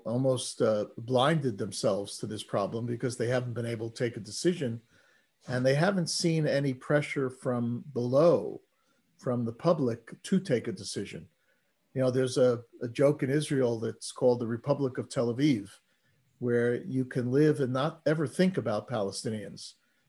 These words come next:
Your outlook is towards the sea and towards the West.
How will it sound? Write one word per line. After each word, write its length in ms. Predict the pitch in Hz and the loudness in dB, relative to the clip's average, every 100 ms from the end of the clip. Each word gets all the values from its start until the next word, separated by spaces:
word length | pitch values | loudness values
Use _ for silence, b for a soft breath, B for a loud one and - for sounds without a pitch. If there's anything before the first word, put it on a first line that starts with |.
| _ - | _ -4
Your 340 | 120 120 - | 0 2 4
outlook 500 | 131 147 139 131 - | 4 4 0 -4 -6
is 160 | 120 - | -8 -4
towards 340 | 135 127 117 | -2 -2 -2
the 80 | 110 | -8
sea 580 | - - 180 170 165 143 | -4 2 2 2 2 0
and 140 | 110 | -2
towards 340 | - 127 120 | -2 -2 -2
the 80 | - | -6
West. 540 | 113 143 147 - - | 2 4 4 0 -8